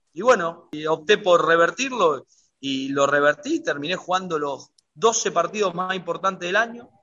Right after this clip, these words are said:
En esto voy a lo que más disfruté, disfruté ver a, a mi viejo, a mi vieja en, en una tribuna. Eh, ese fue un año milagroso para Luján, que estábamos doce puntos abajo en el descenso,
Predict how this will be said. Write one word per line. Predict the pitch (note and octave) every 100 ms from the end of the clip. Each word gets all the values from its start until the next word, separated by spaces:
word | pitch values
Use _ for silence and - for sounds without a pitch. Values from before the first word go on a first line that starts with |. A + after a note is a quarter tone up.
| _ _ _ -
En | D3 F#3
esto | F#3+ F#3+
voy | F3 F#3+ G3+ C#3
a | C#3
lo | D3 C#3+ C#3
que | D3+
más | D#3+ F3+
disfruté, | F3 D3 D3+ G#3 G3+ D3+
disfruté | C#3+ C#3+ D3 F#3
ver | F3
a, | D#3+ D3 C3+ B2 B2
a |
mi | C#3 C#3+
viejo, | F3 F3+ -
a | D3
mi | D3
vieja | D#3+ E3+ C#3+ B2+ B2+ B2+
en, | B2+ - - A#2+ B2
en | C#3
una | D#3 C3+
tribuna. | C3+ F3 F#3+ E3+ E3 D#3+ - _ _ _
Eh, | A2+ A#2 A#2 A2+ A#2 - _
ese | D#3+ E3 D3+
fue | D3+
un | D#3
año | E3 E3+ D3+
milagroso | C#3+ C3+ C#3 C#3+ D3 F3+ E3 D3
para | A#2 C3+ B2+
Luján, | C3 F3+ F3+ -
que | C3 - _ _
estábamos | B2 E3+ D#3+ D3+ C3+
doce | D#3+ F3 - D3+
puntos | D#3 F3 - D3+
abajo | C#3+ E3+ E3 C#3+
en | C#3
el | C#3
descenso, | C#3 C#3 G3 G3 F#3 F3 E3+